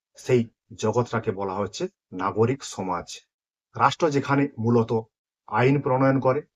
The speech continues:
প্রশাসনিক ক্ষমতা ব্যবহার করে, সেইখানে এই নাগরিক সমাজ মানুষের বিভিন্ন রকম চাহিদা, দাবি, মতামত, সেইগুলোকে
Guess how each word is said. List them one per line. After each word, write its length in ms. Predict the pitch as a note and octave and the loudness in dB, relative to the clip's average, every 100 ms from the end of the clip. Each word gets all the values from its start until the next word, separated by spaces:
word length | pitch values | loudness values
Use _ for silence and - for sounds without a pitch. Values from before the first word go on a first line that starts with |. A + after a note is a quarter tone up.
| _ _ - | _ _ -4
প্রশাসনিক 580 | C3 A#2 D3 - D3 D3 - - | -4 -2 -4 -2 -4 -4 -12 -6
ক্ষমতা 400 | A#2 B2 C3 B2+ B2 _ _ | -2 0 0 -2 -4 _ _
ব্যবহার 400 | G#2+ G2+ A#2+ A#2 | -2 0 2 0
করে, 140 | G2+ E2+ _ _ _ | -2 -8 _ _ _
সেইখানে 500 | - B2 A#2+ C3 C3+ C3+ | -6 -2 -2 0 -2 0
এই 80 | A#2+ | -2
নাগরিক 420 | G#2 G2 F#2+ B2 A#2+ | -2 -4 0 0 0
সমাজ 340 | - G2 F2 - - _ _ _ _ | -4 -4 -6 -12 -20 _ _ _ _
মানুষের 480 | G#2+ G#2+ A#2+ A#2 B2+ A#2 _ _ G2 | -4 0 0 0 -2 -4 _ _ -4
বিভিন্ন 240 | A#2+ B2+ C#3 | 0 2 2
রকম 160 | B2 B2+ A2 | 0 -2 -2
চাহিদা, 360 | A2+ A2 A#2+ G2 - _ _ | -2 -2 -2 -4 -8 _ _
দাবি, 360 | G#2+ B2 B2 A2 - _ _ - | 0 4 4 2 -4 _ _ -6
মতামত, 500 | A2 C3+ C3+ G#2+ F2+ - _ - | -2 2 2 2 -4 -14 _ -16
সেইগুলোকে 500 | - C3 B2 B2 A#2 | -6 -2 0 2 0